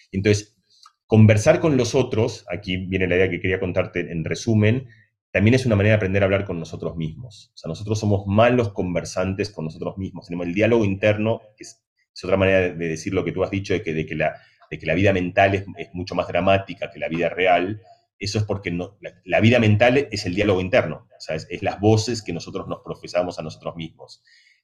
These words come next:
Y no sabemos hablar bien con nosotros mismos,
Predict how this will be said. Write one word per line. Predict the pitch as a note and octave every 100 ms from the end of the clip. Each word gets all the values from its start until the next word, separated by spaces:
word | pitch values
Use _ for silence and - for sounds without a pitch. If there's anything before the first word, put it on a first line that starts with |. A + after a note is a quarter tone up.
| _
Y | G2+ G2+ G2+
no | G#2 A2
sabemos | C3 - A2 C#3 B2 G2+
hablar | E2+ F2+
bien | F2+ F#2+
con | F#2
nosotros | E2+ D#2+ D#2+
mismos, | G2 F#2+ G2